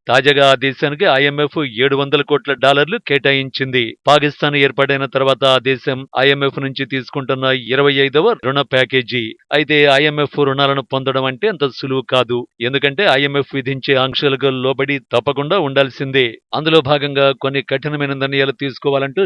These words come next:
షెహబాజ్ షరీఫ్ ప్రభుత్వాన్ని ఐఎంఎఫ్ ఒత్తిడి చేసింది. దీంతో భారీగా ప్రభుత్వ వ్యయాల్లో కోత విధించాల్సి వచ్చింది. ఆరు మంత్రిత్వ శాఖలను పాకిస్తాన్ రద్దు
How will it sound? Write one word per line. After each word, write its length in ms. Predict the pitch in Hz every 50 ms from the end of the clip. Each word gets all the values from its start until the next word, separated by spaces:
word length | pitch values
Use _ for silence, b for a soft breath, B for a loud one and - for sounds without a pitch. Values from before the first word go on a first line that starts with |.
| 170 -
షెహబాజ్ 360 | 151 139 131 131 139 135 - -
షరీఫ్ 340 | - 139 131 135 127 - 139 135 - _ -
ప్రభుత్వాన్ని 560 | 123 123 131 139 120 - 135 131 131 131 131 131 131 135 - - 127
ఐఎంఎఫ్ 400 | 127 131 131 131 131 123 - 220 214 151 135
ఒత్తిడి 260 | 120 - 139 131 127 -
చేసింది. 460 | 143 135 127 - - 139 131 123 131 123 120 - _ _ 110
దీంతో 240 | 135 143 131 143 139 139 131 110 101
భారీగా 360 | 107 135 139 143 131 135 139 131 - 127
ప్రభుత్వ 400 | 127 123 139 139 - - 139 135 123
వ్యయాల్లో 360 | 135 131 135 131 135 165 196 - _ -
కోత 200 | 156 143 - - 139 123
విధించాల్సి 580 | 131 117 131 135 127 - 143 139 139 - - 233 160
వచ్చింది. 440 | 139 127 - - 143 135 131 127 120 107 107 - _ - - 107
ఆరు 160 | 135 143 143 135 139
మంత్రిత్వ 400 | 139 135 - 143 123 - 147 143 - -
శాఖలను 420 | 151 143 135 - 147 160 196 208 - -
పాకిస్తాన్ 460 | 135 135 135 135 - - 175 196 180 131
రద్దు 180 | 131 123 135